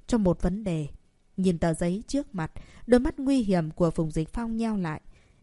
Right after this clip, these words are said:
Nếu như cô ta muốn chết, anh không ngại đào mộ cho cô ta. "Nhân tiện, người đi cha đã về chưa?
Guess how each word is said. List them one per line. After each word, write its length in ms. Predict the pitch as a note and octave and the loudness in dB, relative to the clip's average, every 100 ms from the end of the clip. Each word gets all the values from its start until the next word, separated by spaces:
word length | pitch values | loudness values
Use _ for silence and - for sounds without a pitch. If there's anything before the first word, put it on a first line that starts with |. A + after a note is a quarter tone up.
| - | 0
Nếu 220 | F3+ G3 | 2 4
như 120 | G#3+ | 2
cô 160 | F#3+ F3 | 2 0
ta 160 | D#3+ | 0
muốn 240 | D3+ E3 G3+ | -2 -2 -2
chết, 240 | - G#3 A3 - - - | -6 -6 -6 -12 -20 -6
anh 140 | B3+ | -4
không 240 | B3+ C#4 A#3 | 0 0 0
ngại 200 | F#3 E3 | -2 -2
đào 200 | E3+ D3 | -2 -2
mộ 280 | D3+ D#3 - | 0 -2 -2
cho 100 | F#3+ | -6
cô 160 | - F3 | -4 -6
ta. 320 | - E3 D3 - _ _ _ | -6 -8 -8 -12 _ _ _
"Nhân 220 | F#3+ F#3 E3 | 0 0 0
tiện, 260 | E3 E3 - | -2 -2 -2
người 180 | F3 F#3+ | 0 2
đi 140 | A#3 | 2
cha 240 | A3+ A#3+ A3+ | 0 0 2
đã 160 | A3 C4 | 0 0
về 220 | E3+ D3 | 0 0
chưa? 280 | - F3+ | -2 -2